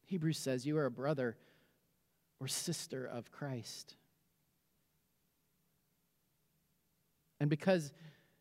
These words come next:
Jesus came and died and was resurrected, you're being made holy to participate in his glory.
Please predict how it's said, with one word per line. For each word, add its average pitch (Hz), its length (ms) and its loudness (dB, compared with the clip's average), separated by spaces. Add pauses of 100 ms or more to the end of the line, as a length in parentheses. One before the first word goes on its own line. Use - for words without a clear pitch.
(220)
Jesus 165 460 4
came 180 500 4
and 139 280 0 (400)
died 185 340 10
and 165 100 2
was 143 140 -2
resurrected, 151 680 2
you're 170 200 4
being 175 360 4
made 156 200 4
holy 170 380 2
to 151 60 -2
participate - 840 -2
in 117 100 0
his 113 160 -2
glory. 131 560 -2